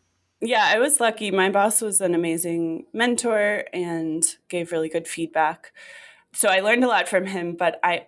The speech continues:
also learned, I mean, being at this big agency, I felt kind of like a cog in a machine, and I think I learned a lot of things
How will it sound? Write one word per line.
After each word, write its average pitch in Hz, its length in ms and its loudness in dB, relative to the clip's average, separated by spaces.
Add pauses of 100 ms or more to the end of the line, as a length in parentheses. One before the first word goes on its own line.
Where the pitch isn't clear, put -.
also 226 360 0
learned, 180 500 0 (260)
I 190 60 2
mean, 170 260 2
being 214 240 0
at 190 100 0
this 185 340 2
big 175 180 -4
agency, 170 800 -4 (340)
I 170 120 -2
felt 160 440 -2
kind 165 180 -4
of 156 60 -4
like 170 140 -6
a 165 80 0
cog 160 360 0
in 160 80 -2
a 156 40 -2
machine, 226 560 -2 (180)
and 165 380 0 (120)
I 160 460 2
think 170 180 -4
I 170 120 -2
learned 156 360 0
a 160 80 -2
lot 151 220 -2
of 156 140 -6
things - 560 -2